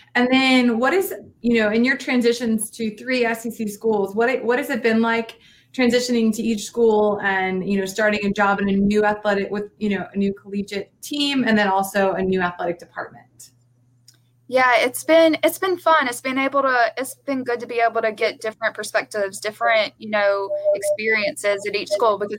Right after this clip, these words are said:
Speaker 2: every school brings so, like, cool traditions and unique experiences and a unique fan base. So, um, it's, it's just really cool to have the experience at all three. You know, um, Alabama's different than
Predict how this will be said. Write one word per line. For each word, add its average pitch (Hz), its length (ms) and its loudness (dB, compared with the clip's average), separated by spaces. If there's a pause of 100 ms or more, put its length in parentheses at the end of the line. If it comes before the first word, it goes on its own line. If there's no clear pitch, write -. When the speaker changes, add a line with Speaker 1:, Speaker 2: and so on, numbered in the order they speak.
Speaker 2:
every 240 320 2
school 226 400 0
brings 208 720 -4
so, 226 440 4 (120)
like, 226 240 0
cool 262 240 -2
traditions 214 800 -4
and 208 240 -4
unique 226 360 -6
experiences 202 960 -2
and 202 120 -4
a - 20 -4 (120)
unique 226 220 -6
fan 240 300 -4
base. 196 480 0
So, 202 280 4 (420)
um, 220 480 4
it's, 480 340 0
it's 269 160 -4
just 277 200 -8
really 247 280 0
cool 226 220 -2
to 214 100 2
have 214 200 -2
the 208 100 2
experience 196 560 -6
at 185 80 -6
all 190 140 0
three. 180 460 -8 (540)
You 214 120 -4
know, 202 340 0
um, 196 500 0 (160)
Alabama's 220 500 4
different 214 380 2
than 220 120 -14